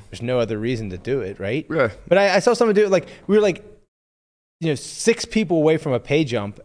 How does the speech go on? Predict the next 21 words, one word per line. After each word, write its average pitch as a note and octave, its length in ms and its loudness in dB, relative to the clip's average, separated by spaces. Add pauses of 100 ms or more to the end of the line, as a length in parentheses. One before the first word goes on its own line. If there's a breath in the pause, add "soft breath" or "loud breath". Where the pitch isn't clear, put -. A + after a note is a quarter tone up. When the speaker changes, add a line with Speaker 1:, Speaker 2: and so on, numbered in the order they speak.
Speaker 1:
and A#2+ 120 -8
they A2+ 80 -4
did C3+ 180 -2
it. A#2 40 -2
I'm A#2 80 -6
like, A2 220 -8 (340 soft breath)
"You're E3 80 -4
not, A3 200 -2 (320)
like, D3 220 -6
th-, D3 180 -12 (480)
why F3+ 220 0
even E3+ 240 0
do C3 160 -4
it? E2+ 140 -12
Just - 220 -14
put F#3 160 -8
your D#3+ 80 -10
chips - 300 -10
in G#2 60 -8
the F#2+ 60 -8
middle." F#2 300 -12